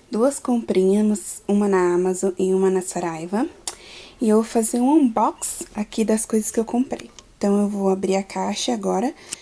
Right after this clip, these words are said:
Elas estão lacradas pra mostrar pra vocês.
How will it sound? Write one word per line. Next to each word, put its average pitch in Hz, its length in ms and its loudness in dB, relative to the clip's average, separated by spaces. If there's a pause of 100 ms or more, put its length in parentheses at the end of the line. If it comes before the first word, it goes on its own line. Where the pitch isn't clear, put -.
(280)
Elas 185 200 -4
estão 190 260 2
lacradas 196 800 -2
pra 214 180 -2
mostrar 208 300 0
pra 214 140 -4
vocês. - 920 -6